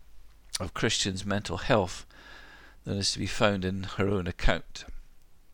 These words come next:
There are several reasons why this might be. Christian was writing at some distance in time from the events that the certifying doctor described. She may have forgotten,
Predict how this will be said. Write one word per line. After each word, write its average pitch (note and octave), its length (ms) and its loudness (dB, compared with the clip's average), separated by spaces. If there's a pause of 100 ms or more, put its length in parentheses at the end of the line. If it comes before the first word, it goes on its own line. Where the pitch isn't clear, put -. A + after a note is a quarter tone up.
There D3+ 140 8
are D3 60 6
several E3 380 8
reasons G2+ 640 0 (160)
why G2 180 8
this F2+ 240 0
might E2 280 -2
be. G2 320 0 (1600)
Christian F3+ 400 2
was E3 120 2
writing E3 440 4
at A2 120 -2
some A#2 240 0
distance G#2+ 520 0
in A2 120 -2
time F#2 520 0 (220)
from F#2+ 500 -2
the G2 100 2
events F#2 720 0 (100)
that - 220 -4 (140)
the - 160 -8
certifying - 640 -2
doctor E2+ 500 0 (560)
described. - 680 -2 (1200)
She - 180 0
may F#2+ 140 4
have F#2+ 160 4
forgotten, A#2 560 4